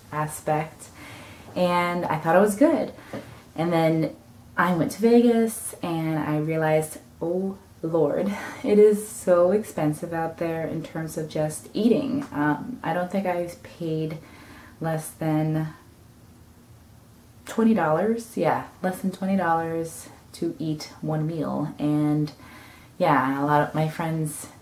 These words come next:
did chip in more than I did, and I said I would pay them back, but after looking up at everything as a whole,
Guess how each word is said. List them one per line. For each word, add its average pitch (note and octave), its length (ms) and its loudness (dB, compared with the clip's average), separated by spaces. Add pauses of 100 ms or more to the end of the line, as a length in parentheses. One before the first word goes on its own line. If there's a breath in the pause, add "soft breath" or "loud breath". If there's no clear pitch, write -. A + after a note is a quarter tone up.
(100)
did D#3 420 2
chip D#3 260 -6
in D3+ 220 0
more D3+ 260 0
than C#3+ 320 -4
I A3+ 220 2
did, A3+ 300 4
and C#3+ 320 -2
I C#3 180 -8
said D3 240 -8
I D3 100 -8
would C#3+ 160 -8
pay D#3 160 -4
them D3 200 -2
back, E3+ 400 -2
but - 260 -2
after D3 300 -4
looking G3 280 0
up G3+ 220 0 (300)
at F#3 240 0
everything D#3+ 540 -2
as D3 200 -4
a E3+ 80 -2
whole, E3 520 0